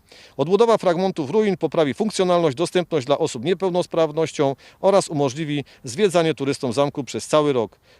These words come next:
tym samym wzbogacając współpracę i wspólną pracę polsko-słowacką, a mówiąc o tym, mówimy oczywiście o ofercie turystycznej. Ogromna radość,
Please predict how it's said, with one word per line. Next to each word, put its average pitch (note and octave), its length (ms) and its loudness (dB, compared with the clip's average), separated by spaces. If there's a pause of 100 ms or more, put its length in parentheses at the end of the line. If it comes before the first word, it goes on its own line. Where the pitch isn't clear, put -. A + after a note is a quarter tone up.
tym G#3+ 180 2
samym F#3 320 2
wzbogacając C#3+ 680 -2
współpracę C#3+ 760 -2 (100)
i G2+ 80 -10
wspólną F#3 540 0
pracę B2+ 420 -2 (260)
polsko-słowacką, C#3+ 1080 0 (560)
a G3+ 120 4
mówiąc D3 440 -2 (120)
o C#3 140 0
tym, A2+ 260 -4 (320)
mówimy B2+ 340 0
oczywiście A#2 360 -4
o A2+ 40 4
ofercie A2 360 -2
turystycznej. G2+ 520 -10 (580)
Ogromna G3+ 440 2
radość, F#3 540 -2